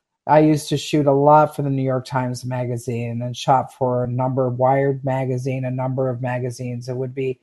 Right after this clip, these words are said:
traversing the country, and it was a way to make extra money, especially when I was adjunct,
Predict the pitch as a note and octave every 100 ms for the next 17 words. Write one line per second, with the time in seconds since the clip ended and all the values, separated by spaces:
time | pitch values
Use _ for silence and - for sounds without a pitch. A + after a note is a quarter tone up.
0 | _ _ _ - F#3 F#3 F3+ F#3 E3 D#3+
1 | - D#3 D3+ D#3 D3+ B2+ C#3+ D3 C3+ C#3+
2 | C#3+ C#3+ D3 C#3+ C#3 C#3+ C3 - - C3
3 | C3 C3 C3 B2+ - - - - C3 C3
4 | C3 B2+ B2 B2+ B2+ B2+ B2+ B2+